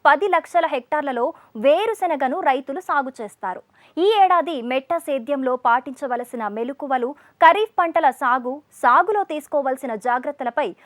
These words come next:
అనంతపురం జిల్లాలోని రేకలకుంట వ్యవసాయ పరిశోధనా కేంద్రం చీఫ్ సైంటిస్ట్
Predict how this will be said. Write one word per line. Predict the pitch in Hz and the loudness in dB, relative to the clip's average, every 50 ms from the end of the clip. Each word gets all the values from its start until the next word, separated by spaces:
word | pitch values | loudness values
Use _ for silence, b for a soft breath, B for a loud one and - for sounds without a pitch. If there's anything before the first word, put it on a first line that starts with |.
| b b - | b b 2
అనంతపురం | 269 311 349 381 392 381 - 349 339 311 254 | 2 2 2 2 0 -2 0 2 2 2 2
జిల్లాలోని | - 269 254 269 294 294 285 269 247 247 247 254 294 330 - 240 | 0 -2 -2 0 -2 -2 -2 -2 -2 -4 -4 -6 -8 -8 -6 -2
రేకలకుంట | 240 262 294 311 - 330 311 294 269 - 277 262 254 262 | 0 0 0 0 -2 -6 -6 -6 -6 -6 -8 -4 -2 -2
వ్యవసాయ | 226 202 233 226 269 262 - 269 254 247 | -2 -2 -4 -6 -6 -8 -8 -8 -8 -6
పరిశోధనా | - 233 220 233 - - 247 233 254 240 233 220 | -4 -4 -4 -4 -6 -8 -8 -8 -6 -6 -6 -6
కేంద్రం | 226 - 240 233 233 226 240 226 226 - - 254 | -6 -6 -6 -6 -4 -4 -6 -6 -6 -8 -10 -10
చీఫ్ | 254 247 - 214 196 | -10 -8 -8 -8 -8
సైంటిస్ట్ | - - 254 240 269 262 294 294 - - 277 202 | -6 -8 -8 -8 -8 -8 -12 -12 -10 -6 -6 -6